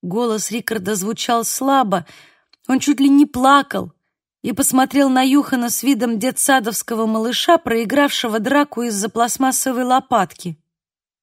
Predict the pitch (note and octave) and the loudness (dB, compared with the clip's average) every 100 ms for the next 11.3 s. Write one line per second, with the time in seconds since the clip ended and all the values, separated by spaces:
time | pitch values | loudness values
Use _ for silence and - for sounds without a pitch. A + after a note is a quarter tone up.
0 | _ _ _ _ _ _ _ - C#3+ C#3+ | _ _ _ _ _ _ _ -8 -4 -2
1 | C#3+ C3+ C#3+ C3+ D3+ D3+ D3 C#3+ C#3+ D3 | -2 -4 -4 -4 -4 -4 -4 -2 0 0
2 | D3 D3 D3 C#3+ - - D3 C#3+ C#3+ C3 | 0 0 0 -2 -6 -6 -6 -4 -4 -4
3 | F#2 - _ _ _ _ _ _ _ _ | -6 -14 _ _ _ _ _ _ _ _
4 | F#3 F3 - F#3 D3+ G3 F3 F3+ F#3 D3+ | -8 -8 -6 -8 -4 -4 -2 -4 -4 -6
5 | - C#3+ C#3+ _ _ _ _ - _ _ | -6 -8 -10 _ _ _ _ -20 _ _
6 | _ - C3 C#3 D3+ F3 E3+ F#3 A3+ A#3 | _ -14 -4 -2 -2 -2 -2 0 2 0
7 | A3+ A3 G3+ G#3 G#3 G#3+ G#3+ - G#3 G3+ | 0 0 4 4 4 4 2 2 0 0
8 | G#3 F#3+ - A#3+ G#3+ G#3+ - G3 G3+ D3+ | 0 -2 0 0 0 -2 -2 2 2 2
9 | - - _ _ _ _ _ _ - E3+ | -2 -10 _ _ _ _ _ _ -2 0
10 | D#3+ - E3+ E3+ F3+ E3 D#3+ G3 E3 E3+ | 0 0 2 2 2 0 0 0 -2 -2
11 | D#3 C#3+ A#2 | -2 -2 -4